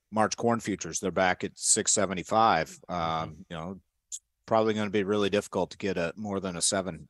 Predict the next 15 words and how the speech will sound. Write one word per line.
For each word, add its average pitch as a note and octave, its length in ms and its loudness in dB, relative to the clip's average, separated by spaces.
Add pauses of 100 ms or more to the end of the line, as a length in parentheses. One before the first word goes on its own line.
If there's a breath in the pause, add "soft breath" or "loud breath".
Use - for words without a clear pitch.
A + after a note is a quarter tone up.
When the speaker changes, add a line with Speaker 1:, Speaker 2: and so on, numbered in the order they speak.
Speaker 1:
you E2+ 140 -8
know, D#2 140 -6
a - 20 -6
low F#2 340 -2
Speaker 2:
Yeah. C3+ 120 6
Speaker 1:
seven F2+ 240 0
dollar E2+ 340 -2
handle D2+ 400 -8
on D2+ 160 -8
that, D2+ 220 -8 (140)
that, D#2+ 200 -10 (140)
uh, C#2 300 -6 (120)
in F2+ 120 -14
that D2 180 -8
market. C2 340 -10